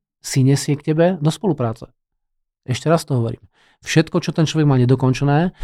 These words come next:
si nesie do tvojej spolupráce. On tam má tú pozornosť uviaznutú a jeho tam bude vracať, kámo. Dobre, takže to je prvá vec. A, produktivita. Ako je efektívny v dosahovaní výsledkov.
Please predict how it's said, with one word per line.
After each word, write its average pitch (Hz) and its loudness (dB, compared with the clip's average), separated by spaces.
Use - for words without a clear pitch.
si - 0
nesie 135 2
do 131 2
tvojej 127 0
spolupráce. 156 -6
On 135 4
tam 143 2
má 135 0
tú 139 0
pozornosť 131 0
uviaznutú 151 0
a 120 2
jeho 131 2
tam 131 0
bude 120 0
vracať, 139 -2
kámo. 107 -2
Dobre, 147 4
takže 160 4
to 175 4
je 165 2
prvá 175 6
vec. - -10
A, 127 2
produktivita. 151 2
Ako 139 4
je 139 0
efektívny 147 6
v - 0
dosahovaní 135 4
výsledkov. 120 0